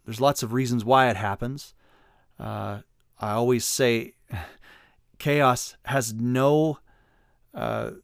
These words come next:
it has nowhere to go but to generate, to degenerate into organization.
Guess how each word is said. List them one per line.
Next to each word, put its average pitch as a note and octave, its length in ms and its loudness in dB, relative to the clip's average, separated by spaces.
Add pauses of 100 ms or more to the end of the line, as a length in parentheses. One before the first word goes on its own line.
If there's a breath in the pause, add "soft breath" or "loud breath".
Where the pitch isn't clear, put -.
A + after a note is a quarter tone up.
(920)
it B2+ 80 -2
has B2+ 220 -2
nowhere F3 400 6
to D#3 60 2
go B2 360 2
but A#2+ 200 -6
to A#2+ 100 -2
generate, C3 720 -2
to C3 160 -4
degenerate A2+ 800 -2
into A2+ 240 -4
organization. G#2+ 840 -6